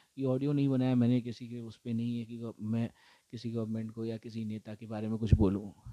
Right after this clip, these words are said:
नहीं, ऐसा नहीं। लेकिन मैं एक बात कह रहा हूँ कि वो एक दौर अलग था, लेकिन आज का दौर अलग है, क्योंकि कल ही बात हुई मेरी दोस्त से, अमेरिका गया, तो उसने बताया, मतलब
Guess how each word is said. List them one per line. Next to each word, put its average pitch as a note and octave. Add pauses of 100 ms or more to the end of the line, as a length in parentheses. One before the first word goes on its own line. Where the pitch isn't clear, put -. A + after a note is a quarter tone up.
नहीं, C#3+
ऐसा C3+
नहीं। A2+
लेकिन D3+
मैं D#3+
एक D3
बात A#2+
कह A#2
रहा G#2+
हूँ A#2 (720)
कि E3+
वो C#3+
एक F#3
दौर D#3+
अलग C3+ (100)
था, C3+
लेकिन B2
आज B2
का D#3
दौर C#3
अलग C3
है, B2+
क्योंकि C3 (380)
कल C3+
ही D3+
बात C3
हुई C3
मेरी A#2+
दोस्त A#2+
से, B2+
अमेरिका A#2
गया, A#2+
तो A#2+
उसने A#2+
बताया, A#2
मतलब B2+